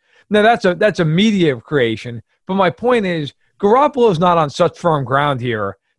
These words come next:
that if he stinks up the joint for a month, they, they, they're just gonna go, "Oh, that's okay.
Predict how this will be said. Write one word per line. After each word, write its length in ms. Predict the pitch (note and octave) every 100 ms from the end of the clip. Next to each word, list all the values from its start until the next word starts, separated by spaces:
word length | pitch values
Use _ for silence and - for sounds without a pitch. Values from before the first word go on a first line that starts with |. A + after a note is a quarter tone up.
| -
that 100 | F3
if 100 | D3+
he 100 | D3
stinks 400 | - - G3+ G3
up 160 | G3+
the 80 | E3+
joint 320 | C3 D#3 C#3+
for 140 | - D3+
a 100 | B2+
month, 560 | C#3 D#3+ C3+ G2+ - _ _ _ _ -
they, 220 | E3 E3+
they, 160 | F#3
they're 220 | D#3 F3+ F#3
just 200 | F3 C#3+
gonna 180 | E3+
go, 140 | D3+ E3+
"Oh, 180 | G3 F#3
that's 240 | F3+ E3+
okay. 460 | D#3 B2+ B2 F#2 F#2+